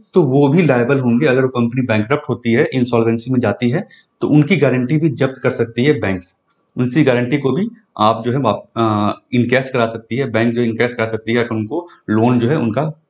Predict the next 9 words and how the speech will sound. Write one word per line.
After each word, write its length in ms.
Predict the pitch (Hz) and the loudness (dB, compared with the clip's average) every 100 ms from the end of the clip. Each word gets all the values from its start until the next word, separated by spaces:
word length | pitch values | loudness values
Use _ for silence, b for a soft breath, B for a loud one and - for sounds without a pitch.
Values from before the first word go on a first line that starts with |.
| _ _ _ _ _ - | _ _ _ _ _ -6
उनको 200 | 120 123 | -4 -2
चाहिए 340 | 151 113 104 110 | 0 0 0 -2
पैसा 300 | 113 98 107 | -2 -2 -4
जो 160 | 110 | -4
लोन 400 | 104 104 101 101 - _ | -2 -2 -2 -4 -10 _
लेना 220 | 110 107 95 | 0 0 0
है 80 | |
तो। 240 | 90 - _ b b b b b b b _ - | -4 -14 _ b b b b b b b _ -2
तो 280 | 214 247 | 0 0